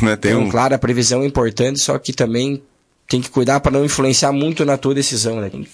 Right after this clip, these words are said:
Speaker 2: cara, faz o que tu tem na cabeça, o teu pensamento, o que tu vem, ó, organizando as tuas áreas, a rotação, e faz, né? O que tem pra fazer, porque a chuva se vier, vai vir pra todo mundo.
Speaker 1: Isso aí.
Speaker 2: E se não vier também, não vai vir pra todo mundo, então,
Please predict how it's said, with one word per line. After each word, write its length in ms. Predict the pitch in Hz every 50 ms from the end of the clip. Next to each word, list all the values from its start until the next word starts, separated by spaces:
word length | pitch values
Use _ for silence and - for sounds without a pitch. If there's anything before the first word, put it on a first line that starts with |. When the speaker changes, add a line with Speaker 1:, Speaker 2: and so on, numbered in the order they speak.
| - -
Speaker 2:
cara, 260 | - - 76 117 107
faz 320 | - - - 117 127 143 156
o 60 | 147
que 80 | 156 160
tu 140 | - -
tem 180 | 123 - 131 139
na 80 | 143 139
cabeça, 480 | - 127 107 101 110 127 151 160 160
o 20 | 139
teu 120 | - 120
pensamento, 720 | - 120 123 - 120 107 101 104 113 131 147 147 - - _ _ - - - - - _ _ _
o 100 | - -
que 140 | 95 - -
tu 100 | - 117
vem, 460 | 104 101 113 113 127 135 131 123 113
ó, 160 | 98 98 80 76
organizando 720 | 98 107 107 95 107 110 107 98 95 107 120 135 139 131
as 100 | 120 -
tuas 240 | 117 107 101 92
áreas, 400 | 98 95 104 113 127 135 127 110
a 60 | 110 98
rotação, 840 | 98 101 101 95 95 - - - - 98 110 120 - - 110 - - _ _ - - - _ _ _ _ _ _ _ _ _ -
e 80 | 175
faz, 340 | - - 165 165 151 143 127
né? 100 | 120 113
O 60 | 110
que 60 | 110
tem 100 | - 117
pra 80 | - 127
fazer, 320 | - - 131 110 113 120
porque 160 | 117 - - -
a 40 | 107
chuva 240 | - - 139 143 143
se 120 | - 139
vier, 160 | 117 117 127
vai 120 | 151 175 156
vir 100 | 170 175
pra 100 | 175 -
todo 200 | - 147 135 120
mundo. 280 | 117 131 143 143 107 - _ _ _ -
Speaker 1:
Isso 300 | - 98 98 - - 160
aí. 160 | 143 143 135 - -
Speaker 2:
E 120 | - - -
se 120 | - 151
não 160 | 139 143 151
vier 300 | 143 131 123 131 147 165
também, 500 | - 190 156 151 151 165 175 196 220 202 - - - - -
não 200 | - 139 156 151
vai 180 | 143 151 170 156
vir 140 | 147 156
pra 80 | 156 175
todo 180 | - 175 160 165
mundo, 280 | 147 143 160 165 151 135
então, 500 | 117 110 120 120 131 143 156 156 156 143